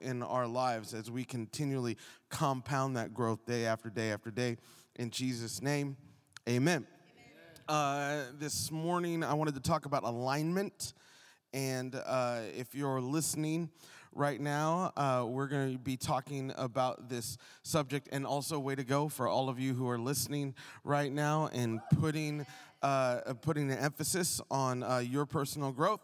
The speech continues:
Speaker 1: So, um, way to go, everybody in the room. Way to go to being here, and that's awesome. Uh, this is Second Chronicles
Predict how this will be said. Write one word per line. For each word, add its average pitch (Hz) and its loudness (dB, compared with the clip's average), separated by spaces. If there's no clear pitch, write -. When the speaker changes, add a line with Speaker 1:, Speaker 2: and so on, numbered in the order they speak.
Speaker 1:
So, 127 -2
um, 123 0
way 135 0
to 131 0
go, 147 2
everybody 131 -2
in 131 -2
the 123 -2
room. 139 -4
Way 143 -2
to 147 -2
go 151 -2
to 139 -4
being 139 0
here, 151 0
and 110 -8
that's 123 -6
awesome. - -4
Uh, 131 4
this 151 -2
is 165 -4
Second 165 -2
Chronicles 139 0